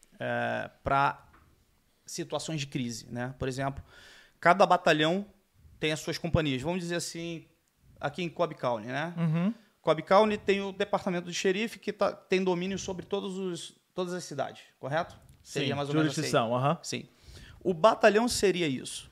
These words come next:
Speaker 1: O batalhão é o co-, tem o coronel, debaixo do coronel ele tem o subcomandante, toda aquela hierarquia, e o comandante ele tem os seus dois patamos. Os dois patamos, eles podem rodar em qualquer área da, da, de policiamento daquele batalhão.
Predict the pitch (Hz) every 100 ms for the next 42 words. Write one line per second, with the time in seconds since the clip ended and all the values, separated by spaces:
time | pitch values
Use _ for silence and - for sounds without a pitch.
0 | _ - 143 143 151 147 165 196 165 143
1 | 147 139 143 139 147 170 180 190 214 233
2 | 247 233 _ _ _ _ _ - 143 151
3 | 151 151 170 160 - 160 151 151 147 143
4 | 139 160 156 208 - 254 294 240 247 233
5 | 180 - 208 208 202 190 185 196 190 -
6 | 220 240 - 196 214 214 214 180 185 202
7 | 202 185 185 185 - 170 147 143 175 -
8 | 196 - - 139 123 101 - - - _
9 | - _ _ 160 160 214 208 160 196 202
10 | 160 160 156 - 165 175 165 160 151 165
11 | 180 156 147 - 190 170 143 147 160 170
12 | - _ _ 139 143 139 123 135 131 80
13 | 123 131 _ - 127 143 160 147 151 139
14 | 143 135 139 143 165 147 110